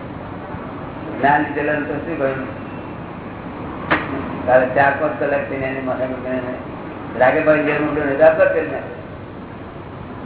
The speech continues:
માણસ કંટાળેલો નથી. એટલે ખરી સેવા નહીં થાય.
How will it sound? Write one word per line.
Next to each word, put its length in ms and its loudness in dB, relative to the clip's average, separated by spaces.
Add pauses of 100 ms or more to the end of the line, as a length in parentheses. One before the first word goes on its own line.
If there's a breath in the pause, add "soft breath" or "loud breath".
(140)
માણસ 280 2
કંટાળેલો 440 6
નથી. 440 -6 (3000)
એટલે 120 4
ખરી 260 8
સેવા 280 10
નહીં 220 0
થાય. 160 2